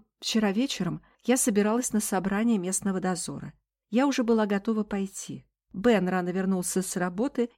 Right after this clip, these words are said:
и я уже направлялась туда, когда увидела свет в доме Изабель. Я зашла к ней, чтобы позвать с собой на собрание. Вместо этого я осталась с ней на ужин».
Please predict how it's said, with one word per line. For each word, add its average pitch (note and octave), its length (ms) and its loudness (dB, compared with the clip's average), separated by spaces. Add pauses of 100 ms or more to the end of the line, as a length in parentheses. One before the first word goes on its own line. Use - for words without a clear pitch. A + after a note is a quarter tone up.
и C4+ 80 2
я C4+ 320 2
уже B3 180 2
направлялась A#3+ 720 0
туда, G#3 320 -4 (320)
когда A3 300 2
увидела G#3 380 2
свет A#3+ 540 0
в F3 120 -4
доме G#3+ 260 6
Изабель. F#3 480 -2 (720)
Я C4 200 0
зашла G#3 520 -2
к - 120 -10
ней, F3+ 140 -2
чтобы F#3 320 -2
позвать G3+ 560 -2
с - 120 -6
собой A3 340 2
на A3+ 80 4
собрание. D3+ 720 -2 (720)
Вместо F#3+ 320 -2
этого G3+ 280 2
я F3 220 0
осталась G3+ 500 -4
с - 160 -4
ней E3 180 0
на E3+ 160 -4
ужин». C#3 380 -8